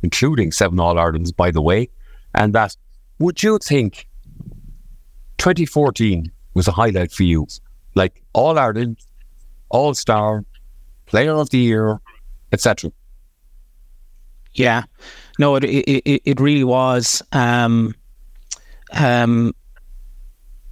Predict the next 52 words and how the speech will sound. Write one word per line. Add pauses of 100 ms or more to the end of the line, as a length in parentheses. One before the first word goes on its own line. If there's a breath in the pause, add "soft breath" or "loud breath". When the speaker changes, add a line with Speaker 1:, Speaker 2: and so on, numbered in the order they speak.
(340)
Speaker 2:
like,
uh,
we
won,
we
won
everything,
I
think,
in
two
thousand
fourteen.
We
won,
we
won
the, (240)
the
pre-season
tournament,
the
Welsh
Cup. (180)
We
won, (460 loud breath)
we
won
the
National
League
final. (200)
We
won
the
Leinster
Championship.
We
won
the
All-Ireland. (280 loud breath)
We,
we
won
every
single
thing
that
was
available
that
year,